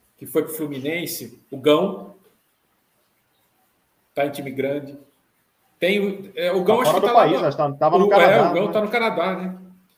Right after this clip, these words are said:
Speaker 1: É, enfim, ó, foi o time que mais revelou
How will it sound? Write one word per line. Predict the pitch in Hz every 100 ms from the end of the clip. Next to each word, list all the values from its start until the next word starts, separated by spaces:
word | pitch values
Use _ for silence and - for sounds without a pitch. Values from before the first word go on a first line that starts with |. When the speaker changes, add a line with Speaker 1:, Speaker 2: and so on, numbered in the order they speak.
| _ _ _ _ _
Speaker 1:
É, | 135 143 151 151 151 147 185
enfim, | 185 190 139 104 - _ _
ó, | 165 151 143 143 143
foi | -
o | 175
time | 220 208
que | 208
mais | 190 240
revelou | 220 214 202 156 170 196 185 -